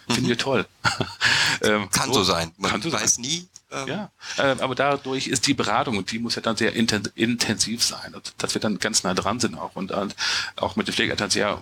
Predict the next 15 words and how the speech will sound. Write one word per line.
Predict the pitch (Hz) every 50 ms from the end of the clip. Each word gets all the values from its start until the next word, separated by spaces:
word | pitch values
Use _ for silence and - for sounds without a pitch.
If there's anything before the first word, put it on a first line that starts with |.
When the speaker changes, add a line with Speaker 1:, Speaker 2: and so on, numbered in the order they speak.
| - - -
Speaker 1:
offen | - - 95 - 120 -
und | - -
sehr | 107 107
gut | - - 107 127 139 -
und | - 113 -
intensiv | - 120 117 - - - - 117 110 - 110 110 110 - -
uns | - 104 -
austauschen, | - - 113 110 - - - - 90 - - - - _ _ -
ne, | - 123 131 - - -
können | - 101 92
Speaker 2:
Mhm. | 113
Speaker 1:
darüber. | 107 98 98 92 82 80 - _ _ _ _ _ _ _ _ - -
Speaker 2:
Jetzt | - - -
haben | 110 113
wir, | 117 113 110 107 107